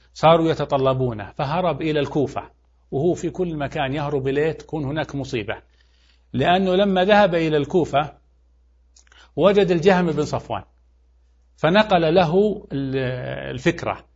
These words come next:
فالجهم هو الذي نشر هذه الفكرة، ولذلك سميت الجهمية باسمه، وإلا شيخ الجهمية هو الجعد،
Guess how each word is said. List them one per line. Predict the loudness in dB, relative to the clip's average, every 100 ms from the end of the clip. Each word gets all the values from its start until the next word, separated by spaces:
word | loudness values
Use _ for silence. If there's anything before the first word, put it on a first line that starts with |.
| _ _ _ _ _
فالجهم | 0 0 4 4 4 0
هو | -2 0
الذي | 0 0 -2 -2 -4
نشر | -4 -6 -4 -2
هذه | 0 -2
الفكرة، | -4 -6 -4
ولذلك | -4 -2 0 0 -2 -6
سميت | -6 -4 -4 -6
الجهمية | -4 -4 -2 -2 -2
باسمه، | -2 -4 -2
وإلا | -2 0 -2 -2 -2
شيخ | -2 -2
الجهمية | -2 -2 -4 -2 -2
هو | 0 -2
الجعد، | -2 -2 -4